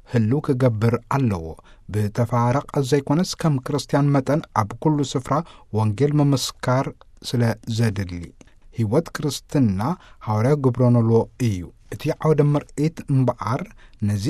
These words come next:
ዓይነት ሐዋርያዊ ግብሮ ነልዎ ጭቡጥ ንምግባር ከምቲ ቅዱስ ኣቦና ርእሰ ሊቃነ ጳጳሳት ፍራንቸስኮስ ዝብልዎ እንታይ ዓይነት ምህዞ ብምስዓብ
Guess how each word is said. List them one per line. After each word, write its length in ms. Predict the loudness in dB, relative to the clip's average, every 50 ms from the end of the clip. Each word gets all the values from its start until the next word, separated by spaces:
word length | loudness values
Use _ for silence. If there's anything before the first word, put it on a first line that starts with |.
| -2 -2 -4
ዓይነት 320 | -2 0 0 0 0 -2
ሐዋርያዊ 340 | -4 -4 -2 0 2 2 2
ግብሮ 220 | 0 0 2 2 4
ነልዎ 300 | 4 4 2 4 4 2 2 0
ጭቡጥ 440 | -2 -6 -6 -6 -4 -2 -2 -2 -2 0
ንምግባር 500 | 0 2 2 2 0 0 0 0 -2 -2 -2
ከምቲ 260 | -2 -2 -2 -2 -2 -6
ቅዱስ 340 | -8 -8 -6 -4 -4 -4 -2
ኣቦና 340 | -2 -2 0 0 0 0 0
ርእሰ 160 | 0 -2 -2 -2
ሊቃነ 280 | -2 -2 -2 -2 -2 -2
ጳጳሳት 440 | -2 -4 -4 -6 -4 -4 -4 -4 -4
ፍራንቸስኮስ 600 | -2 0 0 0 0 -2 -4 -6 -4 -2 -2 -2
ዝብልዎ 460 | -2 -4 -4 -4 -2 -2 -2 -4 -2 -2 0 0 0 -2 -6 -20 -20 -10
እንታይ 320 | -8 -6 -4 -2 -2 -2 -2 -4 -6 -4
ዓይነት 320 | 0 2 2 2 2 0 0
ምህዞ 380 | 2 2 2 2 2 2 2 2 2 2 2 0 -6 -20 -20 -20 -20 -10
ብምስዓብ 760 | -4 -2 -2 0 0 0 0 -2 -4 -6 -8 -6 -4 -4 -4